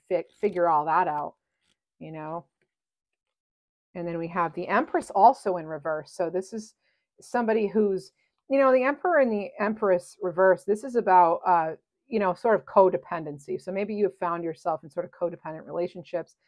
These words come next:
that are just not healthy. All right, this is a need to make sure you're taking good care of yourself, all right? And you're not entering into anything that,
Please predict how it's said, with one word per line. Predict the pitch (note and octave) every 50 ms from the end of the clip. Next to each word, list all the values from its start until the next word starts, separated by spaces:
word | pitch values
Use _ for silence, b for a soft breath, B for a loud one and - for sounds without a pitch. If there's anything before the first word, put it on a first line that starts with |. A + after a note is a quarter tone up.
| _ _ _ _
that | F#3+
are | F#3+ F3+
just | A3 A#3 A3+ F#3+
not | E3+ F3 E3 E3 D#3+ -
healthy. | - F3 E3 E3 - _ F3+ E3+ E3 E3+ - _ _ _ _ _
All | - F3
right, | F3 E3+ E3 -
this | - G#3+ A3 A#3+
is | C4+ B3
a | C#4
need | A#3+ G3+ F#3+ G3 F#3+ F#3 F#3 - - - _ _ _ _ _ A3 _
to | G#3 F#3+
make | - G3+ G#3+ G#3+
sure | - C4
you're | B3 A#3+
taking | A#3+ A#3 G3 F#3 F#3
good | E3 E3 -
care | - - F#3 E3
of | D#3+ D3+
yourself, | D3+ C#3+ C#3+ - - D#3+ D#3 D3 C#3+ D3 -
all | D#3 D#3
right? | D#3+ E3 E3
And | E3+ E3+
you're | E3+ F#3
not | A3 A#3 A#3+ -
entering | G#3+ F#3 F#3 - - G3 F3 E3
into | E3 D#3 - -
anything | - E3 E3 D#3 - - D#3+ D#3 D#3 D3
that, | D3 C#3+ -